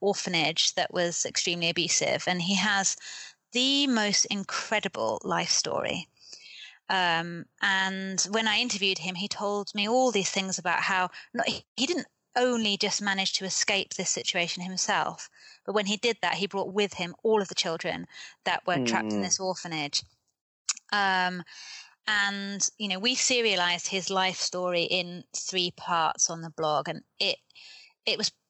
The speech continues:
Speaker 1: the most widely read thing that we've ever published, I think. Um, s-,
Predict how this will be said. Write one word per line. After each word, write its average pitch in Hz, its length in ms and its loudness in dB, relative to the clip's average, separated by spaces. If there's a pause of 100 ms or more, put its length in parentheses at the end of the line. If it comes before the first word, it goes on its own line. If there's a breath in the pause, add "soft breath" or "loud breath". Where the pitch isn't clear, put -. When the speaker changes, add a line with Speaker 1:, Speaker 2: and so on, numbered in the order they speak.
Speaker 1:
the 226 80 0
most 226 480 4
widely 202 520 2
read 175 340 0
thing 180 260 -6
that - 100 -8
we've 175 160 -6
ever 170 160 -4
published, 170 500 -4
I 170 60 -4
think. - 460 -10 (600 soft breath)
Um, 170 680 0 (200)
s-, - 160 -2